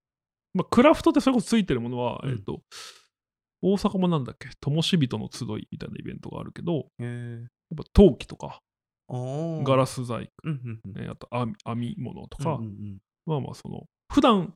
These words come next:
Speaker 1: どっかでお店やってたり、
Speaker 2: うん。うんうんうん。
Speaker 1: えーと、オンラインで売ってたり
Speaker 2: うんうんうん。
Speaker 1: する人たちが、まあ、みんな、まあ、割とその、九州の人が東北まで行くみたいな、あ、そう、売り手としてね、
Speaker 2: うんうんうん。
Speaker 1: というよりは、やっぱその町々、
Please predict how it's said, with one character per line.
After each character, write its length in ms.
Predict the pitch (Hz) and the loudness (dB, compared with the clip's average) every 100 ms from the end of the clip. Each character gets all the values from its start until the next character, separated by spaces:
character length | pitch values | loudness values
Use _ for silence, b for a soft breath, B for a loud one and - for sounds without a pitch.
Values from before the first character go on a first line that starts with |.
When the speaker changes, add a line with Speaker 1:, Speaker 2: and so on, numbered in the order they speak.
| _ | _
Speaker 1:
ど 140 | 135 | -2
っ 80 | 175 _ | -2 _
か 100 | 160 | -4
で 140 | 160 _ _ | -4 _ _
お 60 | 131 | -4
店 360 | 135 - 139 _ _ | -4 -4 -8 _ _
や 120 | - 120 | -6 -4
っ 80 | 120 | -4
て 100 | 123 | -6
た 100 | - | -10
り、 80 | _ | _
Speaker 2:
う 80 | 156 | -6
ん。 40 | |
う 40 | 131 | -6
ん 40 | |
う 40 | 107 | -4
ん 40 | |
う 20 | |
ん。 40 | 117 | -6
Speaker 1:
え 20 | |
ー 80 | - | -8
と、 100 | - | -6
オ 140 | 139 143 | -2 0
ン 40 | |
ラ 100 | 143 | 0
イ 60 | 107 | -2
ン 40 | |
で 80 | - | -8
売 60 | |
っ 40 | - | -14
て 120 | - - | -18 -20
た 100 | - | -8
り 80 | 127 | -6
Speaker 2:
う 20 | |
ん 40 | |
う 40 | 98 | -4
ん 80 | 98 85 | -6 -6
う 40 | |
ん。 20 | |
Speaker 1:
す 60 | 87 | -6
る 100 | 123 | -6
人 140 | - | -8
た 60 | - | -10
ち 100 | 180 | -8
が、 80 | 160 | -6
ま 120 | 113 | -6
あ、 20 | |
み 140 | 110 | -6
ん 80 | 110 | -8
な、 140 | - - _ _ _ _ _ _ _ _ _ _ _ | -10 -14 _ _ _ _ _ _ _ _ _ _ _
ま 80 | 262 | 2
あ、 20 | |
割 160 | 247 294 | 2 2
と 140 | 311 | -2
そ 120 | - | -2
の、 240 | 240 220 214 _ _ _ _ _ _ _ _ _ _ _ _ _ _ _ _ | -2 -4 -8 _ _ _ _ _ _ _ _ _ _ _ _ _ _ _ _
九 200 | - 285 | 2 6
州 140 | 302 247 | 6 6
の 120 | 180 | 4
人 160 | - 196 | 2 2
が 160 | 143 - | 2 6
東 180 | 135 | 4
北 80 | 131 | 6
ま 80 | 135 | 0
で 80 | 220 | 0
行 200 | - 120 | -6 -10
く 40 | - | -6
み 100 | 127 | -8
た 80 | 113 | -6
い 40 | |
な、 80 | 110 - _ _ - | -10 -14 _ _ -12
あ、 140 | 113 | -12
そ 100 | - | -2
う、 40 | 147 | 4
売 60 | |
り 60 | 139 | 4
手 100 | 139 | 4
と 80 | 135 | 0
し 80 | |
て 60 | 120 | -2
ね、 60 | 98 | -4
Speaker 2:
う 40 | |
ん 20 | |
う 40 | 110 | -6
ん 40 | |
う 0 | |
ん。 80 | 98 | -2
Speaker 1:
と 80 | 175 | 0
い 40 | |
う 40 | 196 | 2
よ 80 | 214 | 0
り 80 | |
は、 200 | 202 214 - _ _ | -2 -6 -12 _ _
や 60 | 165 | -8
っ 20 | |
ぱ 80 | 120 | -8
そ 140 | - | -2
の 100 | 143 | 0
町 280 | 127 131 - | 2 2 2
々、 120 | 180 | 0